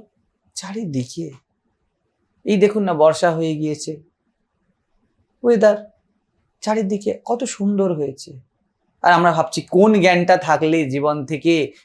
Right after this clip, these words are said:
মৃত্যু ভয় চলে যায়। মৃত্যু ভয় এখন আছে আদৌ? যেই আপনি বললেন কোন জ্ঞানটা থাকলে, এবার আপনি ওই কি জ্ঞান ভগবান জানে, সেই জ্ঞান কি আপনি ভ্যালিড করলেন? বললেন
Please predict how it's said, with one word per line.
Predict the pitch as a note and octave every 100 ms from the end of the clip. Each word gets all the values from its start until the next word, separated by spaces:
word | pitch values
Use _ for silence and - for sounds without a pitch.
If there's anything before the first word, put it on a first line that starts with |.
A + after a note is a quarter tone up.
| -
মৃত্যু | C#3+ C#3+ D#3+ C3
ভয় | C3+
চলে | C3+ C3 B2+
যায়। | C3+ C3 - -
মৃত্যু | F#3+ G3 G#3 B3+
ভয় | A#3 B3
এখন | A3 A#3 A3
আছে | E3 - A#3+
আদৌ? | A#3 G#3+ C#4 A#3 - _ _ _ _ _ _ _ _ _ _ _ _ _ _ _ C#3
যেই | E3 C#4+ C#4+
আপনি | C#4 B3
বললেন | C#4 C#4+ D4 C4+
কোন | - C4 D4 C#4
জ্ঞানটা | B3+ B3 C4
থাকলে, | B3+ A#3 A#3 G#3+
এবার | G3+ G3+
আপনি | G3 G#3 A#3
ওই | F#3 G3 - _ _ _ _ -
কি | A3 A#3+
জ্ঞান | G#3 G#3 A3
ভগবান | D#3+ F3 G3 G3+
জানে, | G3 A#3 - _ _ -
সেই | - G#3+ C4 G#3+
জ্ঞান | F3+ G3 G3+ G3+
কি | G3+
আপনি | F#3 E3+
ভ্যালিড | C3+ C#3+ -
করলেন? | F#3+ F#3 - - - _ _ _ _ _ _ _ _ _ _ -
বললেন | A3+ A3 A3+ G3 B3+